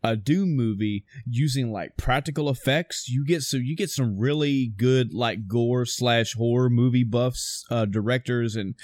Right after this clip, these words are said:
and costume designers and all that with good, uh, animatronics and fucking cybernetic looking shit and all this demon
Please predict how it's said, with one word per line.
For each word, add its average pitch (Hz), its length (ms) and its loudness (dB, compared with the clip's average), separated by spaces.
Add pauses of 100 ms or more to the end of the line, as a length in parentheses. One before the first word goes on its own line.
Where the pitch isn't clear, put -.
(200)
and - 180 -6
costume 123 520 2
designers 123 480 2
and 110 120 -2
all 117 200 0
that 120 260 0 (260)
with 127 320 -4
good, 135 580 4 (500)
uh, 95 480 -2 (220)
animatronics 143 1300 2
and 101 840 -2
fucking 120 380 -4
cybernetic 123 920 2
looking 127 360 2
shit 127 420 4
and 104 160 0
all 131 240 2
this 123 220 0
demon 127 920 2